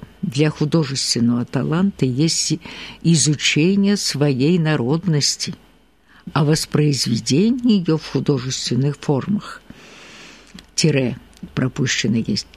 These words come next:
самое лучшее поприще для творческой деятельности. Островский. Третье.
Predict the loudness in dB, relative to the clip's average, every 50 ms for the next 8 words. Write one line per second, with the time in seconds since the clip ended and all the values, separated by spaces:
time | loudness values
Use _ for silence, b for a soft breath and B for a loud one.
0 | B B B -4 0 2 2 2 4 4 4 4 4 2 2 2 0 0 0 0
1 | 0 -2 -2 0 0 0 -2 -2 -4 -4 -4 -4 -4 -2 -2 0 0 0 0 0
2 | -2 -2 -2 -4 -2 0 0 0 0 -2 -4 -4 -2 -2 -4 -4 -4 -4 -4 -2
3 | -2 -4 -4 -2 -2 -2 -2 -2 -2 -2 -2 -2 -4 -6 -10 -10 -8 -8 -6 -6
4 | -6 -8 -8 -10 -12 -14 -16 -20 _ _ _ _ _ _ _ _ _ _ -20 -20
5 | _ _ -8 -6 -6 -6 -4 -4 -4 -4 -4 -6 -10 -12 -14 -18 -20 B B B
6 | B B B B B B B B B B B B 2 2 2 2 0 -2 -2 -2
7 | -4